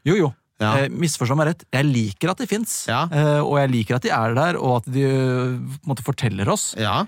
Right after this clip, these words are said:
Speaker 1: Jeg bare, jeg bare tror ikke at hvis man på en måte hadde hatt et budsjett å forholde seg til, og du,
Speaker 2: Mm.
Speaker 1: og du,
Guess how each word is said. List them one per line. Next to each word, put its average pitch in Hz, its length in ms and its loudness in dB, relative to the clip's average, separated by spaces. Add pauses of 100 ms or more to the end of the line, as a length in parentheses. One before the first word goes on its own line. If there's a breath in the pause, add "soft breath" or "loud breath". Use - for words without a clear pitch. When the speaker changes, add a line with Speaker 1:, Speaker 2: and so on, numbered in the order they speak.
Speaker 1:
Jeg 139 100 0
bare, 131 480 2 (360)
jeg 143 140 0
bare 123 300 2
tror 113 360 0
ikke 110 260 -2
at 117 120 -4
hvis 117 200 -2
man 120 140 0
på 113 80 -4
en 120 60 0
måte 110 240 -2
hadde 113 380 2
hatt 101 280 -6
et - 300 -8
budsjett 123 340 -4
å - 60 -12
forholde 110 240 -2
seg 104 120 -2
til, 180 200 -2 (580 soft breath)
og 120 160 0
du, 135 120 2
Speaker 2:
Mm. 101 100 -2
Speaker 1:
og 123 80 0
du, 127 100 2